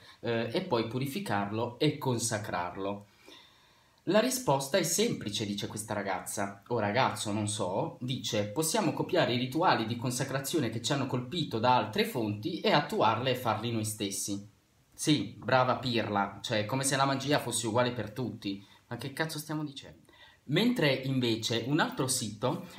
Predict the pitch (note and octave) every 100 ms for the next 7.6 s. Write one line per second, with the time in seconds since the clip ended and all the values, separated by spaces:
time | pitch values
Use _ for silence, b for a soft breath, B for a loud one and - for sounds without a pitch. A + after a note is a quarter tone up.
0 | B B2 B2 A#2+ A2+ A2+ A2+ B2+ - D3+
1 | E3+ E3+ D3+ - A#2+ A#2 - A#2 A2 B2+
2 | C3 C3+ C3+ C#3+ - - - C#3+ D#3 C#3
3 | C3 C3 B2 - C#3 D3 D3+ D3 C3+ -
4 | A2 A2+ G#2+ G2+ B2 B2 A#2 A#2+ A2+ A2
5 | - C3 C#3 - A#2+ G#2+ G#2+ B2 - -
6 | D#3 G#2 A2 C3 A2 G#2+ B2+ A2+ A2 C3+
7 | B2 A#2 G#2 G#2+ A#2+ -